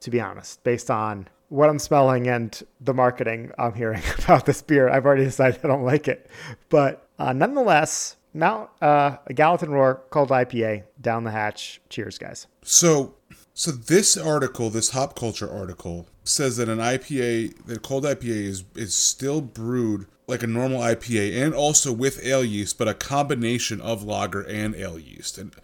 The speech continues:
Speaker 2: an I P L is just brewed with lager yeast.
Speaker 1: Okay.
Speaker 2: Um, but both underneath international or underneath, uh,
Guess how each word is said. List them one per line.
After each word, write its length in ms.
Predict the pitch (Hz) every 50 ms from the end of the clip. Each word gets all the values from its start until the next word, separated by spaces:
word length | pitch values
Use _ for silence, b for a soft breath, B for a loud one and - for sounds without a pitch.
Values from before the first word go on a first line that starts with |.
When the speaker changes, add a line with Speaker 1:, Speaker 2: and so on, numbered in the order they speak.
| b b b b b
Speaker 2:
an 120 | - 113 -
I 240 | - 131 147 165 175
P 280 | 175 147 160 143 131 131
L 280 | 139 135 120 117 113
is 200 | 87 113 110 101
just 380 | 95 - 117 117 113 - - -
brewed 400 | 110 110 117 120 120 110 98 95
with 180 | 104 98 90 95
lager 380 | 110 123 139 139 113 104 85
yeast. 580 | 78 - - 82 - - - - - - - - b b b b b -
Speaker 1:
Okay. 320 | 127 120 - 120 110 110 98
Speaker 2:
Um, 200 | 92 85 85 - - -
but 360 | 139 - - 117 - _ -
both 600 | 147 151 185 190 165 127 131 - - - - - - - _ -
underneath 720 | 139 143 139 131 127 127 131 135 131 127 120 - - - -
international 920 | - 151 147 143 131 131 131 131 131 - - 139 131 123 117 113 113 110 110
or 220 | - 117 113 117
underneath, 480 | - 131 135 135 131 127 110 - - -
uh, 260 | - 117 104 92 87